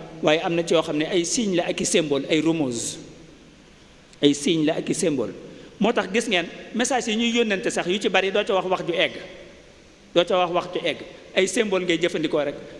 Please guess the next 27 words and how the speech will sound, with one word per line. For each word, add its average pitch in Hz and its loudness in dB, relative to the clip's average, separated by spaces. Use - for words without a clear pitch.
ay 170 4
loxo 175 2
buñ 160 -2
tàllal 156 2
ak 156 -2
tàccoog, 165 2
néeg, 170 2
nangam 180 2
yu 190 0
mel 202 2
noonu, 196 0
ay 220 0
junju 202 0
yoo 180 4
xam 220 -2
ne 214 0
ay 202 4
remose 208 0
la. 151 2
Tàyyi 240 4
nañoo 202 4
wax 175 4
léegi, 151 2
daanaka 180 2
tàyyi 185 4
nañoo 165 2
wax, 143 0